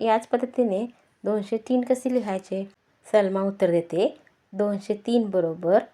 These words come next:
दोनशे अधिक तीन." म्हणजे दोनशे तीन होते, पण ताई म्हणते ते बरोबर आहे, पण दोनशे तीन बरोबर दोनशे अधिक शून्य अधिक तीन हे विस्तारित रूप जास्त सोयीचे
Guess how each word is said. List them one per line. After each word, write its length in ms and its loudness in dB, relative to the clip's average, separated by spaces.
दोनशे 720 -2
अधिक 420 -6
तीन." 160 0
म्हणजे 460 0
दोनशे 400 0
तीन 160 -2
होते, 360 -8
पण 180 2
ताई 140 0
म्हणते 460 -6
ते 100 10
बरोबर 320 4
आहे, 180 -6
पण 460 0
दोनशे 340 2
तीन 360 0
बरोबर 400 2
दोनशे 460 0
अधिक 320 0
शून्य 500 -2
अधिक 420 -2
तीन 200 0
हे 220 0
विस्तारित 640 -2
रूप 280 -6
जास्त 280 2
सोयीचे 560 -2